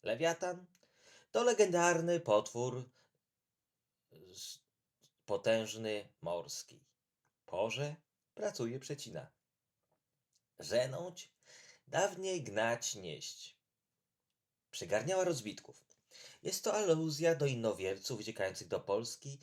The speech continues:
ze wstrząsanej wojnami religijnymi Europy. Baczyć, pilnować, uważać. Psować, dziś rzeklibyśmy psuć. Zetleć, inaczej rozpaść się pod wpływem wilgoci.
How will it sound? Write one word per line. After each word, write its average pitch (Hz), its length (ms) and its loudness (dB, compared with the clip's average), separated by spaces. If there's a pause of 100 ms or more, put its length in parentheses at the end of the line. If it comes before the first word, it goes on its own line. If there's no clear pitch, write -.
(180)
ze 127 160 0
wstrząsanej 151 640 -2
wojnami 101 580 -2
religijnymi 87 680 -8
Europy. 80 500 -8 (580)
Baczyć, - 680 -8 (800)
pilnować, 123 800 -2
uważać. - 680 -10
Psować, 208 480 -2 (400)
dziś - 320 -4
rzeklibyśmy 127 680 0
psuć. - 500 -8 (580)
Zetleć, 170 680 -4 (520)
inaczej 190 480 -2
rozpaść 120 480 2
się 101 120 -2
pod - 180 -8
wpływem 85 400 -6
wilgoci. 78 560 -10